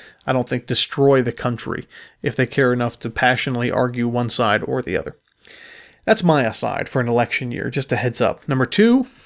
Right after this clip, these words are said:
if you see a meme on Facebook that lists a statistic, do not share it. I don't care what it's about. Uh, and do not comment on it. Because you can't win.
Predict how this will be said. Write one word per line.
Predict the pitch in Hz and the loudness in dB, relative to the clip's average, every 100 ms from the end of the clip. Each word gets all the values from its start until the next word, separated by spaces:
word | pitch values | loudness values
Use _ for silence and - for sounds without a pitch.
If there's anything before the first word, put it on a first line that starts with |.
| - - _ _ _ _ _ _ _ - | -20 -20 _ _ _ _ _ _ _ -4
if | 139 | -2
you | 143 | 0
see | - 196 | 2 4
a | |
meme | 151 151 180 180 | 4 4 4 4
on | 151 | 2
Facebook | 139 165 156 - 90 - - _ _ _ _ _ _ _ _ _ _ _ | 2 2 2 0 -4 -6 -16 _ _ _ _ _ _ _ _ _ _ _
that | 120 110 | 0 4
lists | 143 - | 2 2
a | 139 | -2
statistic, | - 123 147 - 147 - | -4 0 0 2 -2 0
do | 127 | 0
not | 123 110 | 2 2
share | - 143 170 | 2 4 4
it. | 240 - - _ _ _ _ - | 4 -2 -20 _ _ _ _ -4
I | 131 | -2
don't | 127 | 2
care | 123 | 4
what | 127 | 4
it's | 131 | 2
about. | 131 113 - _ _ _ _ _ _ _ _ _ _ _ | 0 0 -2 _ _ _ _ _ _ _ _ _ _ _
Uh, | 120 120 - | 0 2 2
and | 127 | 4
do | 143 | 4
not | 151 147 | 4 2
comment | - 147 131 110 - | 0 0 0 -2 -4
on | 107 | -8
it. | - - - _ _ _ _ _ _ _ _ _ _ _ _ _ _ | -8 -10 -20 _ _ _ _ _ _ _ _ _ _ _ _ _ _
Because | 131 135 113 | -2 0 0
you | |
can't | 110 143 143 | 0 0 0
win. | 123 98 - | -2 -6 -8